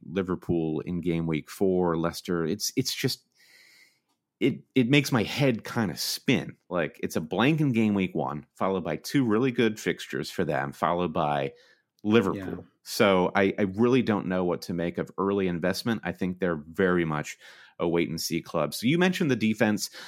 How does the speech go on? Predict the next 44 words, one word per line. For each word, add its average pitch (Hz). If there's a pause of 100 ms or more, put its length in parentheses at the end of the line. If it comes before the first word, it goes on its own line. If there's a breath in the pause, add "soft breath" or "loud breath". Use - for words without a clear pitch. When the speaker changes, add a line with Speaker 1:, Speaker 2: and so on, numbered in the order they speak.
(140 loud breath)
Speaker 1:
for 113
Villa. 98
They 95
did 107
improve 95
after 92
the 87
restart. 85 (600 soft breath)
Uh, 82
Tyrone 120
Mings 95
got 85
the 82
up 82
price 98
to 101
five 85
point 82
oh. 80
That's 85
a -
headshot 78
to 85
him. 73
I 87
think 87 (220 loud breath)
you 98
have 104
to -
look 90
down 87
to -
four 92
point 85
five, 98
where 85
there's 82
Matt 87
Targett, 76 (640 loud breath)
attacking 120
Speaker 2:
Right. 104
Speaker 1:
fullback, 98 (640 loud breath)
three 160
assists, 123